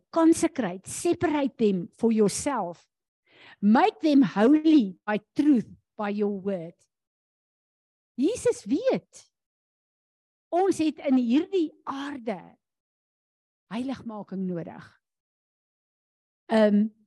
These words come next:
purification nodig. Hy weet ons het dit nodig, want ons lewe in 'n sondige sisteem wat ons beïnvloed, wat kort, kort vuil goed op ons gooi.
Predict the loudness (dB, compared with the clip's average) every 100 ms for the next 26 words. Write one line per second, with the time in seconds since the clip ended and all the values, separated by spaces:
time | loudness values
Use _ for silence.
0 | _ 4 6 6 4 0 -2 -2 -2 -2
1 | -2 -2 -4 -8 -20 _ _ _ 2 2
2 | 2 2 2 4 0 0 -2 0 2 4
3 | 4 0 0 -2 0 0 0 2 2 4
4 | 2 2 0 -2 -6 -6 -2 -2 -2 -8
5 | -6 -8 -8 -14 -8 -4 -2 -2 -4 -10
6 | _ _ _ -6 -4 0 -2 0 -6 -6
7 | -10 -10 -8 -4 -4 -2 -6 -2 -2 -2
8 | -2 -4 -4 -6 -4 -4 -6 -8 -8 -8
9 | -10 -6 -4 -6 -8 -4 0 -2 -4